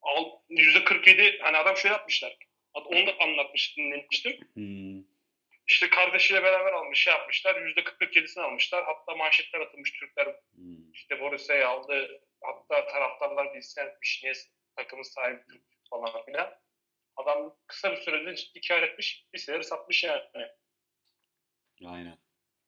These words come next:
Speaker 2: Ya ben o zaman, o yüzden şey düşünmüyorum ya. S B K yani istediği kadar suçsuz olsun amına koyayım. Bir yerde
Speaker 1: Evet.
Speaker 2: adını öyle bir şekilde çıkıyorsa kesin
Speaker 1: Bir
Speaker 2: bir
Speaker 1: boklar
Speaker 2: bokluk
Speaker 1: yemeği
Speaker 2: vardır yani.
Speaker 1: yemişsin yani.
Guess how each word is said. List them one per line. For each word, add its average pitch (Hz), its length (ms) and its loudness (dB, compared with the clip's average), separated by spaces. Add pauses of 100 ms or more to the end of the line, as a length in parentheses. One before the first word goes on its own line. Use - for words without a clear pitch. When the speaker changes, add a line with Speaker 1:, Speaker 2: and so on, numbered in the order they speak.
(1200)
Speaker 2:
Ya 147 220 -6
ben 151 120 -2
o 180 100 -4
zaman, 196 240 -8
o 165 120 -2
yüzden 196 300 -6
şey 175 280 -2
düşünmüyorum 143 580 -12
ya. 110 120 -10
S 151 280 -2
B 160 160 0
K 160 200 -4
yani 135 240 -6 (520)
istediği 214 520 -4
kadar 190 280 2
suçsuz 151 440 -8
olsun 131 280 -4
amına 104 320 -6
koyayım. 107 240 -10
Bir 170 80 -4
yerde 196 240 4
Speaker 1:
Evet. 196 120 0
Speaker 2:
adını 185 340 0
öyle 196 300 0 (540)
bir 170 60 -8
şekilde 202 440 -2
çıkıyorsa 214 520 -4
kesin 202 420 -4 (720)
Speaker 1:
Bir 208 80 2
Speaker 2:
bir 180 40 4
Speaker 1:
boklar 185 260 4
Speaker 2:
bokluk 190 120 -2
Speaker 1:
yemeği 190 140 -2
Speaker 2:
vardır 156 420 6
yani. 90 120 -4
Speaker 1:
yemişsin 113 380 -4
yani. 123 300 -6